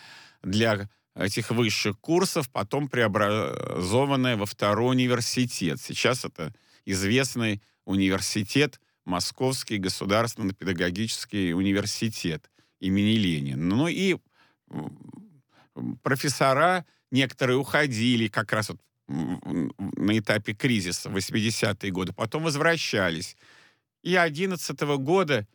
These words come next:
этот указ не является таким вот окончательным, а пр-, скорее определённой вехой в этой борьбе. А всё-таки это борьба между разными позициями, разными парадигмами.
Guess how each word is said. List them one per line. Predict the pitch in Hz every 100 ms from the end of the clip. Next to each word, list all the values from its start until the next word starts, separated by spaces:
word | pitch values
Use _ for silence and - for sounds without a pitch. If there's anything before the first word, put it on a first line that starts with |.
| _
этот | 110 107 104 -
указ | 104 160 170 - - _ _ _ _ -
не | 123
является | 147 143 139 120 - 107
таким | 117 107 131 113
вот | 101 - _ _ _ _
окончательным, | - 101 135 131 - 208 196 143 123 117 110
а | 123 123 113
пр-, | - - _ -
скорее | - - 131 151 151
определённой | 131 147 131 139 156 139 131 123 113
вехой | 117 117 151 196 - 156
в | 131
этой | 151 156 143
борьбе. | 120 120 113 92 104 113
А |
всё-таки | 113 117 - 117
это | 113
борьба | 113 127 127 92 104 101 147 170 _ _
между | - 117 175 147 160 160 147 - _ -
разными | 110 131 156 143 143 147
позициями, | 131 151 147 113 110 110 - 127 120 117
разными | 104 113 113 113 113
парадигмами. | 107 117 110 107 85 82 73 78 - -